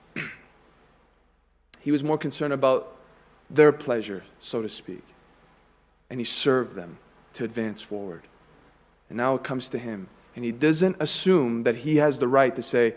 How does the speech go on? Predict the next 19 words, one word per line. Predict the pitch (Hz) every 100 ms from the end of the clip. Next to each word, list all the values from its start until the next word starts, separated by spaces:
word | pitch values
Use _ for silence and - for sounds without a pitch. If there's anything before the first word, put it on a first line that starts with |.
| -
"You | 156
know | 170
what, | 170 165
since | 180 160
I'm | 165
a | 143
leader, | 127 127 123 123 - _ -
I'm | 143
gonna, | 139 123
I'm | - 139
gonna | 127
just | 113 -
take | 117 -
that." | 110
No, | 117 131
what | 120
does | 135 135
it |
say? | 120 135 107